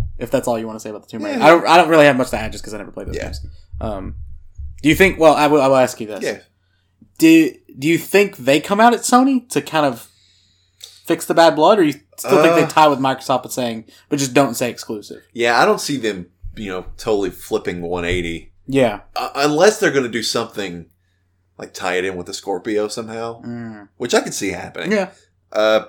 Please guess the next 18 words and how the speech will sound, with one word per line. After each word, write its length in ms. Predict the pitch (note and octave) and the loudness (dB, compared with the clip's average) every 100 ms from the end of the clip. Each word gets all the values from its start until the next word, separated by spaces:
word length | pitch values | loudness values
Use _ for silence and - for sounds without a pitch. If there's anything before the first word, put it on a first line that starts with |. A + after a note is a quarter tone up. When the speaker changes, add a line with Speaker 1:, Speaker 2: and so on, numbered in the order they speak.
| _ | _
Speaker 2:
but 360 | C3 A#2+ A2+ - _ _ _ _ _ _ _ | 2 2 2 -4 _ _ _ _ _ _ _
no, 240 | - D3+ D#3 | -4 2 4
I, 220 | C#3 A3 | 4 4
I 120 | - D4 | 2 0
could 120 | - | -2
see 120 | A3 | -8
them 120 | D#3 C#3 | -6 -4
coming 180 | C3 | -2
out 80 | A#2 | -2
and 100 | G#2 | -4
being 120 | G#2 | -6
like, 100 | G#2 | -6
"Oh, 140 | G2+ G2 | -6 -6
we 80 | F2+ | -6
got, 220 | G2+ - _ _ _ _ _ | -6 -8 _ _ _ _ _
we 80 | F#2 | -6
got 200 | G2 G2+ | -4 -4
this 360 | G2+ - - | -6 -8 -12